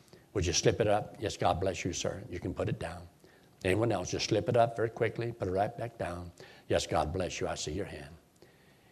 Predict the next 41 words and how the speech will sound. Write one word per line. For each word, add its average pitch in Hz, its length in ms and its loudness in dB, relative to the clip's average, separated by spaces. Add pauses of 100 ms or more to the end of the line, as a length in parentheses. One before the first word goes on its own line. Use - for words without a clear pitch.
(440)
Are 95 100 6
there 120 160 6
others? 78 340 -4
Anyone 113 300 0
else? - 380 -10 (1120)
Say, - 160 -2
"I 85 80 4
want 113 160 4
to 107 40 2
be 113 120 4
certain 123 320 4
of 123 100 0
going 120 220 2
to 120 80 8
heaven." 90 400 0 (440)
God 117 440 6
loves 120 320 8
you. 151 200 0 (240)
He's 101 180 2
paid 113 280 6
for 120 80 0
your 127 160 0
sins, 123 640 0 (560)
and 104 120 4
he'll 90 100 2
give 98 200 4
you 104 80 4
eternal 117 360 6
life. 87 420 2 (600)
And - 100 -8
you 101 100 2
get 113 180 4
to 113 80 4
go 113 160 6
to 120 80 8
heaven 87 460 4 (160)
because 98 280 2
of 92 80 4
what 98 120 4
Christ 90 380 2
did. 92 200 -6